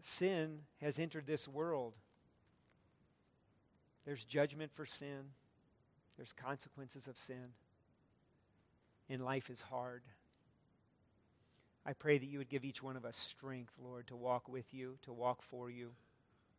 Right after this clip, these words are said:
Lord, I pray that you would help us to see our empty idols, our less than empty idols, for what they are. They are less than nothing. They are a liability. They drain life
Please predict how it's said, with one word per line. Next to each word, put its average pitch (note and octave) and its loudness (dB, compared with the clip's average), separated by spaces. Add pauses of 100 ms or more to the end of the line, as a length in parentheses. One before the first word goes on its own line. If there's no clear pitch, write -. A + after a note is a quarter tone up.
(840)
Lord, D3 12
I D3 12
pray D3+ 8
that C3+ -2
you C#3+ 0
would C#3 2
help C#3+ 4
us C3+ -2
to - -10
see C3+ 0 (140)
our C3+ 2
empty D3 -4
idols, C3 4
our C3+ 4
less C#3 4
than C#3 -6
empty B2+ -6
idols, B2 -4 (680)
for D3+ -4
what C3+ 8
they C#3+ 8
are. A#2+ 8 (680)
They D3+ 10
are D#3 12
less D#3 12
than C#3+ 4
nothing. C3+ 0
They C#3 8
are C3+ 10
a C3+ 10
liability. C#3+ 8 (640)
They D3 10
drain C3+ 8 (140)
life C#3+ 8